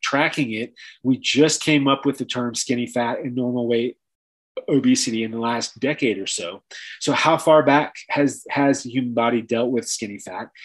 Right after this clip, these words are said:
We know that, say, in ancient Rome, that there were most certainly fat people, obese people. Did they have skinny fat on their body, or were they just gluttons and they just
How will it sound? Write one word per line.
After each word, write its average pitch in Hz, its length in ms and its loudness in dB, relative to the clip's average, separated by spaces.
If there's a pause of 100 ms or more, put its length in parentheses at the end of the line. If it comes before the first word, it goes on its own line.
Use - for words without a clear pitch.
(180)
We 139 140 6
know 147 280 6
that, 139 300 4 (200)
say, 143 340 6
in 135 200 0
ancient 143 380 0
Rome, 143 340 2
that 123 140 -4
there 127 140 0
were 123 220 -4 (100)
most 127 220 -4
certainly 127 520 -2 (540)
fat 151 360 2
people, 120 420 -4 (300)
obese 143 380 2
people. 113 480 -6 (360)
Did 143 140 6
they 139 140 6
have 131 220 0
skinny 131 340 -2
fat 123 320 -2
on 151 180 -2
their 143 140 2
body, 151 380 2
or 127 180 2
were 127 160 2
they 131 160 2
just 127 260 -2
gluttons 131 460 -2
and 120 100 -8
they 120 100 -2
just 120 280 -4